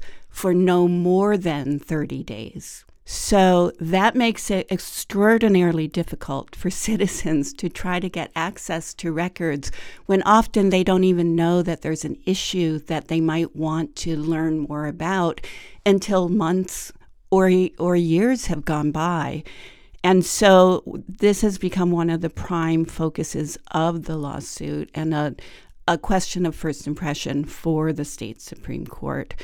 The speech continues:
of what does a retention policy need to look like in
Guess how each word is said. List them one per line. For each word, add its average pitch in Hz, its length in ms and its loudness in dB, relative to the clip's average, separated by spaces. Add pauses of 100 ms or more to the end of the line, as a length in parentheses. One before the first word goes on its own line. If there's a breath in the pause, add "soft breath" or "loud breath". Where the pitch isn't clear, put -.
(380 loud breath)
of 160 160 -4
what 180 460 -2
does 170 420 -4 (400 loud breath)
a 170 160 2
retention 185 680 -2
policy 165 480 -2
need 156 340 0
to - 140 -4
look 160 260 -4
like 151 300 -2
in 165 200 2